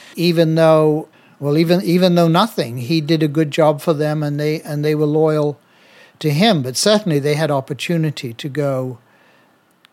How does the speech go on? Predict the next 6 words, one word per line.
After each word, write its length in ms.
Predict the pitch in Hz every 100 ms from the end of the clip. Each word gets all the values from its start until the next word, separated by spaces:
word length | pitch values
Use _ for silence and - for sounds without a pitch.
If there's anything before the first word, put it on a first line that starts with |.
| _
to 120 | - 147
go 240 | 147 147
elsewhere. 800 | 165 185 - - 147 123 98 98 _ _ _ _ _ _ _ _ _ _
I 200 | 165 190
would 260 | 196 175 139
say, 760 | - 208 220 185 156 156 160